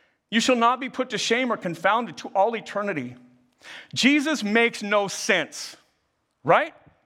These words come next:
I know, that was a little creepy of a sentence. Bear with me. What do people want to be liberated? What, what kind of person are they looking for, right?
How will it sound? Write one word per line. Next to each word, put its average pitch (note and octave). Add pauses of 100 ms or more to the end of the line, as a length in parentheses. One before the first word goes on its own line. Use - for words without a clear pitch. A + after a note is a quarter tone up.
(1040)
I G3+
know, D#3
that D#3+
was D#3
a D#3
little D#3
creepy D3+
of B2+
a C3
sentence. A2+ (440)
Bear G#3
with E3
me. G#2 (2250)
What C4
do E4
people B3+
want F#3+
to F#3+
be F3
liberated? E3 (600)
What, A#3
what C#4+
kind D4+
of -
person B3+
are A3+
they G3+
looking A3+
for, C#3
right? A#3